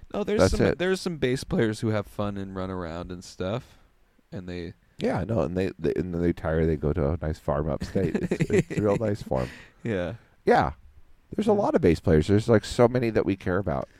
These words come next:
Speaker 1: Yeah, like Geddy Lee.
Speaker 2: Yeah,
Speaker 1: He's
Speaker 2: and,
Speaker 1: having
Speaker 2: and, like,
Speaker 1: fun.
Speaker 2: what are some other ones?
Speaker 1: Like
Speaker 2: Just real quick.
Speaker 1: Justin Chancellor from Tool.
Speaker 2: <laughs>
Speaker 1: <laughs> What?
Speaker 2: Yeah, John Paul Jones.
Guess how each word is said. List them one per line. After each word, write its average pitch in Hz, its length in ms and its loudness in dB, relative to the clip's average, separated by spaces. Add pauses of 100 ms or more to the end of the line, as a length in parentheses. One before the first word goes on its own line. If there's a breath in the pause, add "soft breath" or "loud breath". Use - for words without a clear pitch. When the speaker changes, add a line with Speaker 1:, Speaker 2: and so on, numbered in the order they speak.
(540 soft breath)
Speaker 1:
Yeah, 117 200 -4
like 87 240 -6 (140)
Geddy 104 340 -4
Lee. 101 420 -6
Speaker 2:
Yeah, 95 260 4
Speaker 1:
He's - 100 -2
Speaker 2:
and, 85 80 2
Speaker 1:
having 85 220 0
Speaker 2:
and, 117 100 0
like, 113 160 0
Speaker 1:
fun. 85 80 -2
Speaker 2:
what 120 100 6
are 135 60 2
some 123 180 -6
other 143 160 0
ones? 69 320 -4 (760)
Speaker 1:
Like 69 300 -8 (180)
Speaker 2:
Just - 200 -4
real 131 140 6
quick. 113 260 2
Speaker 1:
Justin 110 180 -8
Chancellor 80 720 -12
from 85 280 -16
Tool. 80 540 -8
Speaker 2:
<laughs> - 40 -6 (520)
Speaker 1:
<laughs> - 1400 0
What? 160 360 2 (180)
Speaker 2:
Yeah, 76 200 0
John 92 260 4
Paul 90 160 4
Jones. 92 460 0